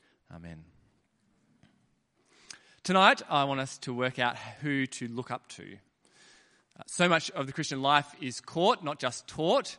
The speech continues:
and so we're doing it all the time. We're looking around and, and seeing who we should be like.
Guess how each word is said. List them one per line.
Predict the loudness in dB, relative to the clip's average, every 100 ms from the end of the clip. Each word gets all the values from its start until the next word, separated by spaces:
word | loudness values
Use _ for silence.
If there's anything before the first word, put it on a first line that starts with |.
| _ _ _
and | -4 -4 0
so | 0 2
we're | 2
doing | 2 0
it | 0
all | -4
the | -2
time. | 0 2 2
We're | 2 0 -2
looking | -8 -6 -2
around | 0 2 2 2
and, | -2 -6 -14 _ -14
and | -12
seeing | -12 -6 -2 -2 -2 -4 -6 -14 _ _ -4
who | 0
we | 0
should | 0 -2
be | -2 0
like. | 4 6 4 2